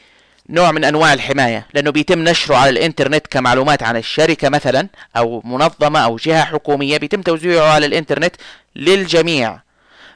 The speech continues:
فهنا ما راح نطبق أي مستوى، أي نوع من مستوى الحماية هنا. أما في المعلومات العامة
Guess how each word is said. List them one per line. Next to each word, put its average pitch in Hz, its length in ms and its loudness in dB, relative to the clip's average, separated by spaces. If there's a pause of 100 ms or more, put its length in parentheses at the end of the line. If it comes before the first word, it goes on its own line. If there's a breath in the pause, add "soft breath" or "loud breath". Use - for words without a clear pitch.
(100)
فهنا 143 520 2
ما 170 180 2
راح 160 160 0
نطبق 156 500 -2 (100)
أي 180 220 2
مستوى، 156 480 0
أي 170 200 0
نوع 156 180 0
من 135 140 -4
مستوى 147 440 2 (400 loud breath)
الحماية 135 600 0 (340 soft breath)
هنا. 156 340 0 (200)
أما 139 340 0 (220)
في 135 340 -4 (360 loud breath)
المعلومات 120 880 -2
العامة 127 560 0